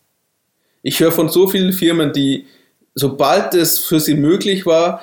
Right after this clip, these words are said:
haben sie versucht, die Regeln wieder zurückzudrehen und eine As-, Anwesenheitspflicht zu machen. Ich habe das von einigen Firmen gehört, weil die Vorgesetzten damit schwer tun. Und ja, es ist schwer.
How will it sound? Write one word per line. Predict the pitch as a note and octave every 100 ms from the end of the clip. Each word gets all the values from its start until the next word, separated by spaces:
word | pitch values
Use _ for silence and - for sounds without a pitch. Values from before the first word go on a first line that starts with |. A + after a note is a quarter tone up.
| -
haben | D3 D3
sie | D#3
versucht, | D3 D3 D#3 E3+ -
die | D#3
Regeln | C#3+ D3 D#3 D3+
wieder | C#3+ D3
zurückzudrehen | - C3+ C3 - C3 A#2+ A2+ G#2+ - _
und | B2+ C3+
eine | F#2
As-, | A#2+ B2+ B2
Anwesenheitspflicht | C3 C#3+ C#3+ C3+ A#2+ B2 A#2+
zu |
machen. | B2
Ich | B2
habe | C3+
das | C#3
von | B2
einigen | - C3 C#3 C3 B2+
Firmen | - A#2+
gehört, | A2+ A2+ A2+ - - - -
weil | A#2 C3+ D3
die | D#3+
Vorgesetzten | - D3 D#3+ D#3+ D3+ D3 C#3+
damit | C3+ C3
schwer | - C3+
tun. | - -
Und | A#2
ja, | A2+ A#2+ F3+ A3+
es | D#3+ -
ist | F#3+ -
schwer. | - G#3 A3+ D4